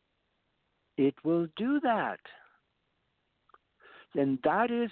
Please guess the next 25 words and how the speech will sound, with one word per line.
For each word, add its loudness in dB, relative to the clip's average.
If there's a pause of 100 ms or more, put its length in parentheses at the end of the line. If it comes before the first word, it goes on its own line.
(120)
where -2 (440)
something -8
called -12
the -8
mastermind -4
comes -8
in. -16 (1700)
A 2
mastermind, 0 (140)
that -4
is 2 (100)
when -2
you -4
are -4 (160)
brainstorming 0
with -2 (160)
someone. 0
Be-, -4
the 2 (100)
definition -2
of -4
a 0
mastermind -4
is 0 (100)
where 0